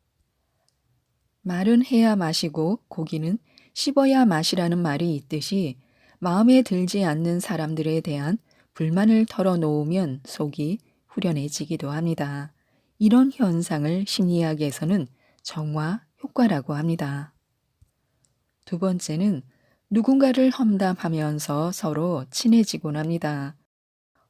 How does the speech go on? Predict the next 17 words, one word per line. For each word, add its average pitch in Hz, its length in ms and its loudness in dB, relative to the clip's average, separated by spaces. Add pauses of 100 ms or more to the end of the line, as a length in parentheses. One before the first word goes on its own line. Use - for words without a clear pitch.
헐뜯을 254 560 4
대상을 175 580 -2
공유할 160 600 -2
때 143 360 -6 (240)
사람들은 151 880 -4
친해집니다. 156 960 -2 (580)
못마땅한 254 640 6
상사를 180 580 0
두고 165 400 -2 (380)
험담했을 254 720 0
때 147 380 -6 (440)
상대가 269 480 2
맞장구를 175 800 0
치지 160 340 -4
않으면 143 520 -2 (420)
그 - 120 -8
사람에게 156 760 -4